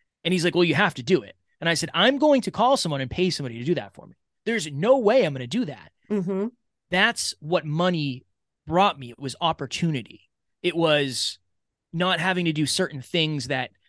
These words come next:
Speaker 1: you know, were a pain in the butt, whatever it was. So there definitely was a layer of significance, but I think most of it was the certainty and the comfort that it brought me.
Speaker 2: Now, when you're podcasting, 'cause I, I listened to some of your podcast
Speaker 1: Mm.
Speaker 2: and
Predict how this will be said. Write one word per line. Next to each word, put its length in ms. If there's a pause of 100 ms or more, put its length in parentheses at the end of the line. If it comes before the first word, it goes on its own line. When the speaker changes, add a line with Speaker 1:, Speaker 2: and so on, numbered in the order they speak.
(180)
Speaker 1:
you 100
know, 100
were 200
a 40
pain 220
in 60
the 60
butt, 280
whatever 200
it 80
was. 340 (200)
So 160 (380)
there 100
definitely 360
was 280
a 60
layer 280
of 100
significance, 580
but 100
I 60
think 160
most 260
of 60
it 80
was 120
the 100
certainty 540
and 80
the 60
comfort 360
that 100
it 80
brought 240
me. 140 (200)
Speaker 2:
Now, 200
when 200
you're 100
podcasting, 640
'cause 180
I, 280
I 80
listened 300
to 100
some 180
of 60
your 100
podcast 640 (260)
Speaker 1:
Mm. 220
Speaker 2:
and 500